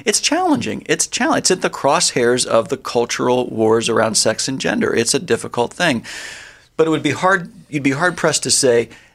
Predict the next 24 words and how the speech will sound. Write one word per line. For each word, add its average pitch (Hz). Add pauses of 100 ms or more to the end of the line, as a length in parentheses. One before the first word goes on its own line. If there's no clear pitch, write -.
(180)
that -
the 117
doctrinal 143
position - (480)
creates 127
the 113
distress. - (180)
I 107
think 202
it 147
really 139
ends 120
up 110
being 113
goodness 113
of 104
fit. -
I -
know 156
many 123
people, 127 (200)
it's 160
their 190
conviction, 110